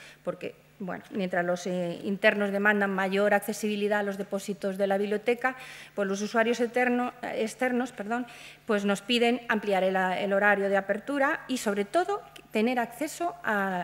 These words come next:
al, al préstamo interbibliotecario, que a día de hoy solo lo tenemos accesible para el personal técnico de la casa. Concluida la evaluación, hemos hecho un, un, un informe fe-, final orientado, desde luego, a conseguir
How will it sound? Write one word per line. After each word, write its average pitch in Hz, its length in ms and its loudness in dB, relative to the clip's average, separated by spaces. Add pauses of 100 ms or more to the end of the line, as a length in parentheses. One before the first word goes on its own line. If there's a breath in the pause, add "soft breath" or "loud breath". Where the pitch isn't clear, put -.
al, 190 420 -4 (460)
al 196 720 2
préstamo 285 340 2
interbibliotecario, 254 720 0
que 202 80 0
a - 20 2
día 247 180 0
de 247 120 0
hoy 311 140 0 (360 loud breath)
solo 247 340 2
lo 254 120 4
tenemos 247 340 0
accesible 247 560 -2
para 214 200 -2
el 196 60 -2
personal 180 540 -6
técnico 185 320 -4
de 170 80 -6
la 170 160 -8
casa. - 280 -8 (760 loud breath)
Concluida 240 460 6
la 226 80 10
evaluación, 214 560 6
hemos 240 240 0
hecho 214 240 -4
un, 202 80 0
un, 196 760 -2
un 240 140 2
informe 233 400 2
fe-, 202 440 -4
final 277 380 4 (160)
orientado, 220 600 2
desde 214 200 -2
luego, 226 280 2
a - 240 0
conseguir 190 500 -2